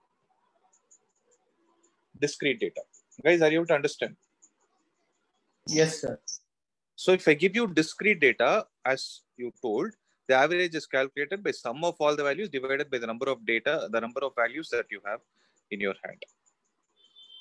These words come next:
Speaker 1: Right? Similarly, we can think of another type of data which is called as frequency distribution. So what can happen if the data is wide ranged? Then what can you do? Instead of giving the individual marks, you will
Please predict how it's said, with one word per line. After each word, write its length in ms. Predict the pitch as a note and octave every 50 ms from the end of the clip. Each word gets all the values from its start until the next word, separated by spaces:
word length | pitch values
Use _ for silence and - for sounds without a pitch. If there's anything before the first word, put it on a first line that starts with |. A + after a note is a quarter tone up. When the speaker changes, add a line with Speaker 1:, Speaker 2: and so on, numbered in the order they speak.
| - E5 E5 D#5+ D#5+ - _ _ _ _ _ _ _ _ _ _ _ _ _ _ _ _ _ _ _ _ _ _ _ _ _ _ _ _ _ _ _ -
Speaker 1:
Right? 200 | C#3+ E3 - - _ _ _ _ _ _ _ _ _ _ - _ _ _ _ _ _
Similarly, 720 | - - - - F3 E3 D3+ B2+ A2 G2 A2 C#3+ G#3+ A3 - _ _ _ _ _ _ _ _ _ _ _ _ _ -
we 140 | D3+ E3+
can 240 | D#3+ F#3+ F3 E3+ E3
think 280 | - - G3+ G#3+ A3+ G#3+ - -
of 340 | D3 C3+ A2+ A#2+ F3 G3 - - - _ -
another 380 | C3+ C3+ C#3+ D3 D#3+ G3+ G3+
type 260 | G3+ - E3 D#3+ -
of 140 | F3 D#3 C3+
data 300 | C3 C3+ C3 - D#3 D#3+
which 180 | D3+ D3 C#3+ -
is 100 | B2+ -
called 260 | - C3+ C3+ C3 C3+
as 200 | F3+ G#3+ - - _ _ _ _ _ _ _ -
frequency 480 | F3+ G#3 G3+ - G#3 F#3+ E3 - D3
distribution. 560 | A#2 A2+ - - - G#2+ G#2 G2 - A#2 A2
So 100 | - D3
what 200 | C#3+ D3 D#3 D#3
can 140 | - D#3 C3
happen 280 | B2+ B2 A#2+ - B2+ B2+
if 100 | B2 A#2+
the 80 | B2+
data 320 | A#2 C#3+ D#3 D#3+ D#3 E3+ E3
is 180 | E3 C#3+ B2
wide 320 | A2+ G#2 A#2 B2 C3 B2+ - A2+
ranged? 260 | G#2 G2 F#2+ - - - _ _ _ _ _ _ _ _ _ _ _ _ _ _ -
Then 120 | C#3+ C#3+
what 240 | D3 D#3+ F3 - -
can 120 | F3+ F3 D#3
you 100 | C3+ B2+
do? 100 | C#3+ E3+
Instead 280 | D#3 D3 D#3 - F#3 F#3+
of 140 | F#3 E3 D3+
giving 360 | D3 D3+ D3+ E3 F3 F#3 F3
the 120 | D#3+ C3 B2+
individual 460 | C#3 D3 E3+ E3+ D#3+ D3+ D3+ C3+ A#2+
marks, 420 | A2+ G#2+ G#2 C3+ E3 - - -
you 100 | C3 C3+
will 140 | C3+ C3+